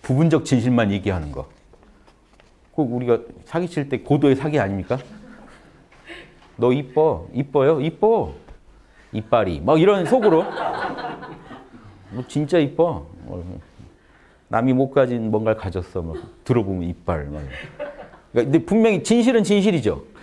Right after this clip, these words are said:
그 말하는 사람도 되게 당당하겠죠. 진실이니까. 생략이 돼 있는 거죠. 자, 석가모니 말, 거짓말이 나쁜 거짓말이 아니라 선의의 방편으로 보자는 거예요.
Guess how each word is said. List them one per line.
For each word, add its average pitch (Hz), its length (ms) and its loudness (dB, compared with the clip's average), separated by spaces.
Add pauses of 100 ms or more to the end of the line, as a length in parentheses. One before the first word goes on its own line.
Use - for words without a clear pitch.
(180)
그 156 60 -2
말하는 196 420 4
사람도 190 280 2
되게 165 140 0
당당하겠죠. 131 640 0
진실이니까. 95 640 -2 (840)
생략이 247 540 2
돼 135 80 4
있는 98 240 -2
거죠. 69 300 -6 (720)
자, 127 440 2
석가모니 233 520 2
말, 156 160 4 (440)
거짓말이 143 480 2
나쁜 123 400 0
거짓말이 120 400 0
아니라 85 480 -4 (380)
선의의 196 760 0
방편으로 117 600 0
보자는 92 460 -4
거예요. 69 440 -8